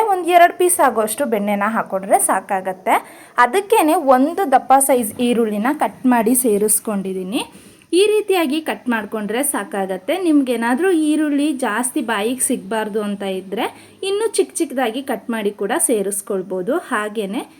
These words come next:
ಎರಡು ಹಸಿಮೆಣಸಿನ್ಕಾಯಿನ ಈ ಥರ ಕಟ್ ಮಾಡಿ ಸೇರಿಸ್ಕೊಂಡಿದ್ದೀನಿ ಉದ್ದುದ್ದಾಗಿ. ಮತ್ತೆ ಇದಕ್ಕೆ ಸ್ಪೈಸಸ್ ಬಂದು ನಾವಿಲ್ಲಿ ಗರಂ ಮಸಾಲದ್ದು ಏನಿರತ್ತೆ ಅದು, ಚಕ್ಕೆ, ಲವಂಗ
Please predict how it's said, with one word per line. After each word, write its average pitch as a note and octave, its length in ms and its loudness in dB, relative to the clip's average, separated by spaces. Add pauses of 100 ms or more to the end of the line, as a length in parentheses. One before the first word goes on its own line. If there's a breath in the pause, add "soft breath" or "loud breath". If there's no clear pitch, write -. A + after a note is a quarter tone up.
(180 loud breath)
ಎರಡು D4 380 2
ಹಸಿಮೆಣಸಿನ್ಕಾಯಿನ B3 1120 0 (160)
ಈ D4 160 -2
ಥರ D4 240 -2
ಕಟ್ A3 280 -10
ಮಾಡಿ G#3+ 260 -4
ಸೇರಿಸ್ಕೊಂಡಿದ್ದೀನಿ G3+ 1000 -4
ಉದ್ದುದ್ದಾಗಿ. G3 720 -4 (520 loud breath)
ಮತ್ತೆ D#4+ 340 0 (100)
ಇದಕ್ಕೆ C#4 360 -4
ಸ್ಪೈಸಸ್ D#4 640 -2
ಬಂದು A#3 300 -2
ನಾವಿಲ್ಲಿ G#3 440 -4 (120)
ಗರಂ B3 300 2
ಮಸಾಲದ್ದು A3+ 600 0
ಏನಿರತ್ತೆ G#3+ 720 -2
ಅದು, A#3 540 -6 (380 loud breath)
ಚಕ್ಕೆ, F#4+ 500 -2
ಲವಂಗ C#4 560 2